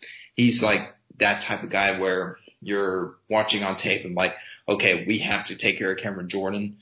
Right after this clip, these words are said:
but also how are we gonna stop, um, Zach Bond,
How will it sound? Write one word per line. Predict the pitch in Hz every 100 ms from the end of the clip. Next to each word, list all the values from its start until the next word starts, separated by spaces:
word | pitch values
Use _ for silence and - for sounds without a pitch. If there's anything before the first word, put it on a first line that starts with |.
| _ _ _ _ _ -
but | -
also | 107 104 98 95
how | 101 101
are | 98
we | 98
gonna | 98 90
stop, | - 104 87 - - _ _ _ _ -
um, | 101 80 69 -
Zach | 101 - -
Bond, | 101 82